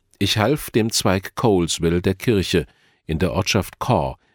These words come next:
etwa zwanzig Kilometer westlich von Independence, als Grundlage für Zion den ersten Baumstamm eines Blockhauses zu legen." Der Baumstamm wurde zur Ehre der zwölf Stämme von zwölf Männern getragen. Zugleich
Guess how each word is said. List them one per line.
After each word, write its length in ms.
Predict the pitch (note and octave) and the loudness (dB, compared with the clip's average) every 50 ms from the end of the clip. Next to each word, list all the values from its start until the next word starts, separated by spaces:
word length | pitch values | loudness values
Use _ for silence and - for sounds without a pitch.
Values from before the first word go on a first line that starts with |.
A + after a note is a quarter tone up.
| _ - | _ -10
etwa 260 | F#2+ - - F2 D#2 | -4 0 0 0 2
zwanzig 440 | - - G#2+ G2+ G2 - F2+ - - | 2 2 0 0 0 -2 -6 -6 -4
Kilometer 500 | - F2+ E2 D#2+ D#2+ F2+ - G2+ E2+ D2 | -2 0 0 2 0 2 2 2 2 2
westlich 480 | F2+ F#2 - - - - G#2+ G2 - | 2 0 0 -2 -4 -4 -4 -4 -2
von 160 | - G2 F2 F2+ | -2 -2 -2 -2
Independence, 800 | - G2 G2+ F#2+ F#2+ F2+ - F#2+ F2+ F#2 F#2 G2+ G#2+ G#2 - - | -2 -2 -2 -2 0 0 2 0 0 0 0 0 -2 0 0 0
als 240 | D#2+ F2+ - - | -2 -2 -2 -2
Grundlage 600 | - F#2+ A2 A2+ A2+ F#2+ G#2 F#2+ E2+ E2+ F2 E2 F#2 | 2 2 4 4 4 2 2 2 2 2 0 -2 -4
für 180 | - - F2+ | -2 -2 -2
Zion 520 | - - - - G#2+ F#2+ G2 F2+ F#2 G2 F#2 - _ _ _ _ _ - | 0 -2 -2 0 2 4 4 4 2 0 -2 -6 _ _ _ _ _ -4
den 100 | - D2 | -4 -4
ersten 440 | C2 - D#2+ E2+ - - - A2 E2+ | -2 -2 -2 -2 0 0 0 0 0
Baumstamm 560 | - D2 D2 D2+ D#2 - - - F#2+ F#2+ F#2+ | 0 0 -2 -2 -4 -4 -2 -2 -2 -2 -2
eines 240 | - F#2 G2+ G2 - | -2 -2 -4 -4 0
Blockhauses 760 | - F#2+ F#2 F#2 - - - D2+ C2 B1+ B1 B1+ - - - | 2 2 2 0 0 -6 -6 -6 -6 -6 -8 -8 -8 -6 -4
zu 140 | - D2+ | -4 -4
legen." 380 | - - - C2+ - - - - _ _ _ _ _ _ _ _ _ - | -4 -6 -6 -8 -8 -10 -14 -14 _ _ _ _ _ _ _ _ _ -6
Der 80 | - B1+ | -6 -2
Baumstamm 640 | - D2 D#2 E2+ G#2 A2+ - - - C3+ C#3+ C3 G#2 | 0 0 0 0 -2 -4 -2 0 2 2 2 2 4
wurde 360 | G2+ G2 G2+ G#2+ A2 A2+ A#2 | 4 4 4 4 4 2 2
zur 280 | - - - F#2 - - | 0 0 0 0 0 0
Ehre 320 | D#2+ F2 G2+ G2+ F#2+ G2 | 0 2 2 2 2 0
der 140 | E2+ D#2+ D2+ | 0 0 -2
zwölf 320 | - - F2 E2+ F2 - | 0 0 2 0 0 0
Stämme 380 | - - - D#2 E2 F#2+ A2+ - _ _ _ _ _ _ | -2 -2 -2 0 0 0 -2 -4 _ _ _ _ _ _
von 220 | - - F#2+ G2 | -2 0 0 0
zwölf 460 | - - - F#2+ F2+ F#2+ G2+ - - | 0 0 2 2 2 2 0 0 -2
Männern 320 | F2 E2 E2+ E2+ E2+ F2 F2+ | -2 0 0 0 0 -2 -2
getragen. 560 | - F2+ - - - D#2+ D2 - C#2 C2 - _ _ _ _ _ | -2 -4 -4 -4 -8 -8 -8 -10 -14 -16 -18 _ _ _ _ _
Zugleich 600 | - - G2+ E2+ G2 F2+ E2 F2 A#2+ C3 - - | -2 -2 0 2 2 2 2 2 0 -4 -6 -10